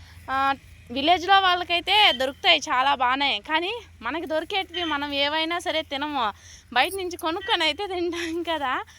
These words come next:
మేము తాటి ముంజలు ఉంటాయి కదా, ముంజలు, అవి కూడా ఇక్కడ, ఆ, చెట్టు ఎక్కిపిచ్చి వేరే వాళ్ళని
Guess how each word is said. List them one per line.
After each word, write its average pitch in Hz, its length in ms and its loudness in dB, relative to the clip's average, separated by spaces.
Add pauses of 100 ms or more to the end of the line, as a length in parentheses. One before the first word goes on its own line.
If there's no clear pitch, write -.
(280)
మేము 330 320 -6
తాటి 320 380 -2
ముంజలు 330 300 -8
ఉంటాయి 285 280 -8
కదా, 214 160 -10
ముంజలు, 247 440 -8
అవి 320 420 -2
కూడా 339 720 0 (280)
ఇక్కడ, 339 260 -6 (1080)
ఆ, 220 380 -12 (120)
చెట్టు 349 400 -10
ఎక్కిపిచ్చి 339 680 -8
వేరే 320 300 0
వాళ్ళని 320 600 -2